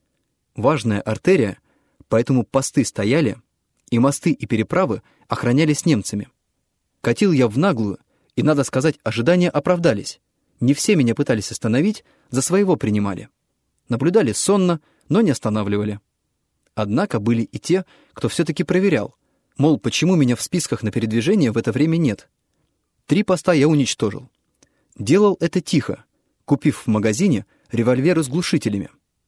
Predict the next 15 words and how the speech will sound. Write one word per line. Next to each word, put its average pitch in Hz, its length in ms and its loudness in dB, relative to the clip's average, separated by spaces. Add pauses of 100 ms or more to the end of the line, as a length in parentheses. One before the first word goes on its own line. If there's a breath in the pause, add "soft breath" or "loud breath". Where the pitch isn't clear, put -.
Те 226 120 0
самые, 107 440 -2 (240)
братьев 175 380 -2
Митиных. 110 480 -2 (920)
Двигатель 117 500 0
тягача 113 480 -2 (320 soft breath)
окончательно 143 600 0
глушил 120 340 -2
звуки, 113 460 -4 (460)
так 165 120 0
что - 180 -2
узнать 156 340 0
об 123 160 0
их - 100 -4
уничтожении 120 720 0